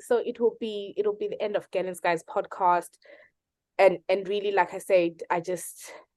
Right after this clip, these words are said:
I, I, I just couldn't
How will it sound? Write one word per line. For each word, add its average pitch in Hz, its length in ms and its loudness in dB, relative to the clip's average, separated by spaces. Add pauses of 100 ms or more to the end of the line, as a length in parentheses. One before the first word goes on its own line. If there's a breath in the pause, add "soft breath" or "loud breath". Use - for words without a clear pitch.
(280)
I, 170 400 4 (340)
I, 175 300 2 (1800)
I 208 80 10
just 220 240 0
couldn't 220 500 8